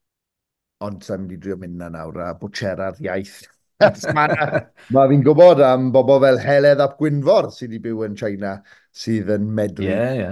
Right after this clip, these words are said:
Speaker 1: Cymraeg, yndyfe?
Speaker 2: Wel, wel,
Speaker 1: Ie.
Speaker 2: dyna ni'n edmygu yn y disgyblion i weud y gwir. Yym, o'n nhw wedi bod yn dysgu, ma', t'mod, disgyblion ym Mhenglais yn, yn medru Cymraeg, yy, Saesneg, ond hefyd, wrth gwrs, nawr Mandarin. A'r ffordd oedden nhw'n ynganu yr, yr iaith,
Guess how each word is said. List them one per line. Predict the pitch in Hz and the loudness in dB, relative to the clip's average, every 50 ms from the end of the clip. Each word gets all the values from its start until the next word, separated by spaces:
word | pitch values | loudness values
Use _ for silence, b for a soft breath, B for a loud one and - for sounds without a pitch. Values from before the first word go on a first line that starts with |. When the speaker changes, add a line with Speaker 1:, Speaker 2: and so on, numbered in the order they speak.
| 113 113 | -10 -14
Speaker 1:
Cymraeg, | - - - - 87 82 82 92 | -16 -20 -18 -18 -16 -14 -12 -6
yndyfe? | 95 101 104 107 98 92 | -4 -2 -2 0 0 2
Speaker 2:
Wel, | 139 147 - - _ _ | 0 0 0 -4 _ _
wel, | _ 123 151 156 131 | _ -2 0 0 2
Speaker 1:
Ie. | |
Speaker 2:
dyna | 120 175 185 190 156 | 4 4 4 4 4
ni'n | 139 131 131 | 4 2 2
edmygu | 135 127 123 143 131 127 143 165 143 | 2 2 2 2 2 4 4 4 4
yn | 135 120 131 131 135 | 4 2 0 -2 -4
y | 127 | -4
disgyblion | 113 113 113 - - 135 117 110 135 156 147 | -6 -8 -10 -6 -4 -4 -2 -2 -2 -4 -4
i | 117 | -4
weud | 104 92 90 | -6 -6 -8
y | 82 | -12
gwir. | - 87 92 98 - - | -12 -12 -12 -12 -14 -16
Yym, | _ 113 107 104 107 107 107 | _ -6 -4 -4 -2 -4 -4
o'n | - 117 110 113 | -4 -4 -4 -2
nhw | 110 | -2
wedi | 107 101 117 110 | -2 -2 -2 -2
bod | 113 113 104 | -2 -2 -2
yn | 113 107 | -2 -4
dysgu, | 101 110 110 - - - 87 104 | -4 -6 -6 -8 -12 -10 -10 -8
ma', | 98 | -10
t'mod, | 90 - 101 92 82 85 - | -8 -8 -8 -8 -8 -8 -12
disgyblion | 104 - - 113 92 120 127 110 98 | -14 -6 -4 -2 -2 0 0 0 0
ym | |
Mhenglais | 92 104 101 92 92 95 104 101 - 95 | -2 -2 -2 -2 -2 -2 -2 -4 -6 -10
yn, | 92 87 87 92 - | -12 -10 -12 -14 -12
yn | 107 95 92 | -10 -8 -8
medru | 92 87 92 107 - | -8 -6 -6 -6 -6
Cymraeg, | - 95 92 101 101 104 107 107 101 - - _ _ _ _ _ _ _ _ - | -6 -6 -4 -2 0 0 0 0 -2 -4 -12 _ _ _ _ _ _ _ _ -14
yy, | 92 85 85 85 87 - - | -12 -10 -10 -10 -10 -12 -10
Saesneg, | - 107 - - 110 107 101 - _ | -12 -12 -6 -4 -4 -4 -4 -6 _
ond | - 101 92 98 | -12 -10 -6 -4
hefyd, | 110 101 110 107 98 | -2 -2 -2 -4 -4
wrth | 90 - - | -6 -8 -10
gwrs, | 98 92 - | -10 -8 -8
nawr | 98 95 95 92 101 | -8 -6 -6 -4 -4
Mandarin. | 101 98 90 95 92 87 87 b b b b b | -4 -4 -6 -8 -10 -12 -14 b b b b b
A'r | b 101 104 90 | b -6 -6 -6
ffordd | - - 135 131 135 143 139 | -4 -2 0 2 2 2 2
oedden | 135 135 131 127 | 2 0 0 0
nhw'n | 123 120 120 120 - _ _ 123 | -2 -2 -4 -6 -10 _ _ -6
ynganu | 120 123 120 113 110 107 113 120 127 120 107 98 104 | -4 -4 -4 -4 -4 -4 -2 -2 -2 -2 -4 -6 -8
yr, | - 110 101 95 - | -12 -14 -14 -14 -12
yr | - 107 95 95 | -12 -12 -10 -8
iaith, | 87 85 80 - - | -10 -10 -12 -14 -18